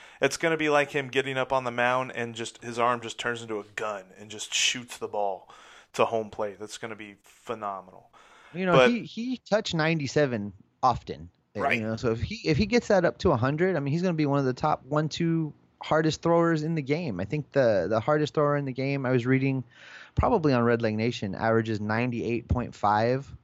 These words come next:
Speaker 2: on the season. And, and there's no reason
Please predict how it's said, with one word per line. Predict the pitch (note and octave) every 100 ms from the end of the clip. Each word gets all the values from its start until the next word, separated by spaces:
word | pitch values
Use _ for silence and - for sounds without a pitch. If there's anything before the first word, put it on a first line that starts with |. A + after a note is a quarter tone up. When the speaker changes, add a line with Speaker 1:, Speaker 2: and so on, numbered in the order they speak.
| _
Speaker 2:
on | B2 C3
the | A#2+
season. | D3 C#3+ D3 D3+ D3+ - -
And, | A#2 A2+ G#2
and | B2+ B2 B2+
there's | D#3 D3+
no | E3
reason | D3 C#3+ D3 C#3 C3+ C3